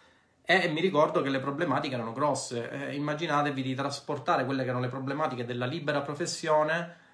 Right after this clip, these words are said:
in un periodo quale è quello che stiamo vivendo, in cui magari c'è il libero professionista che si ritrova la sua azienda chiusa, non ha ammortizzatori sociali,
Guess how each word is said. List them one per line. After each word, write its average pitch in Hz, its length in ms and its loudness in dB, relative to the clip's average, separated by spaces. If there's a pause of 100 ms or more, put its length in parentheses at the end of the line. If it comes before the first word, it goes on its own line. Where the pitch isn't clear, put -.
(120)
in 160 140 -4
un 156 120 -4
periodo 143 600 0
quale 147 200 0
è 127 80 -4
quello 156 160 -2
che 135 80 -4
stiamo 139 260 -4
vivendo, 143 340 0
in 123 120 -4
cui 139 100 -6
magari 131 480 0
c'è 120 140 -6
il 120 80 -6
libero 143 240 -4
professionista 143 720 -4
che 131 80 -4
si 131 160 -8
ritrova 139 460 2
la 135 100 0
sua 131 200 -4
azienda 135 380 -2
chiusa, 131 360 -4
non 117 160 -2
ha 139 60 4
ammortizzatori 139 720 -2
sociali, 131 580 0